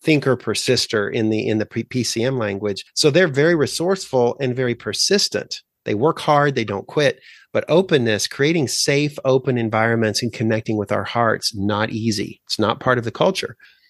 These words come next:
It, we see those differences culturally. And that, what's neat, though, is that every group we've worked with in any culture, they recognize that all three are important, even if it might be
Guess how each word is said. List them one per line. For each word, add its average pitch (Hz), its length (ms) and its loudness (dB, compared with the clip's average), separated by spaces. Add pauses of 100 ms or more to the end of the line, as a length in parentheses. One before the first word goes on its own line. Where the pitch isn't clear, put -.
(480)
It, 180 240 2
we 165 200 2
see 185 240 0
those 135 240 2
differences 110 520 -2
culturally. 113 680 -2
And 135 240 -4
that, 143 100 0
what's 151 220 0
neat, 185 320 2
though, 107 320 2
is 120 180 2
that 127 300 0
every 175 380 -2
group 151 300 0
we've 123 200 -2
worked 113 240 -4
with 98 180 -4
in 104 100 -4
any 139 220 -2
culture, 117 560 -2 (500)
they 143 280 4
recognize 123 800 0
that 107 120 -4
all 120 200 0
three 127 260 2
are 104 160 2
important, - 680 -2 (120)
even 151 280 2
if 127 300 0
it 117 140 0
might 120 400 -2
be 110 320 0